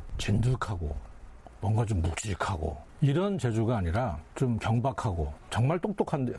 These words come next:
하고 영리하지만 그렇고, 또 그리고 효도에 대해서 일단 안 좋은 일단 전과가 하나 있고 <laughs> 그래가지고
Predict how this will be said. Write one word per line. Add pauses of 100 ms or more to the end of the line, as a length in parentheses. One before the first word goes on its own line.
하고
영리하지만
그렇고,
또
그리고 (460)
효도에
대해서
일단
안
좋은 (100)
일단
전과가
하나
있고 (220)
<laughs>
그래가지고